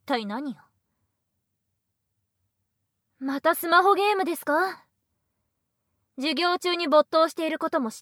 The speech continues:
ていますよ。学生の本分は勉強であることをわきまえていないようですね。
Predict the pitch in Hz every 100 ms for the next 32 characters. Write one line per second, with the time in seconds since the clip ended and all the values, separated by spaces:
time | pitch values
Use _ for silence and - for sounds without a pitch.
0 | _ 285 262 277 220 185 - _ _ _
1 | _ _ _ _ _ _ _ _ _ _
2 | _ _ _ _ - 302 - - 349 349
3 | 370 349 285 277 220 214 220 - _ _
4 | _ - 254 294 285 302 302 294 294 277
5 | - 226 220 214 - _ _ _ _ _
6 | - 285 294 339 370 403 302 226 269 294
7 | 320 294 247 - 190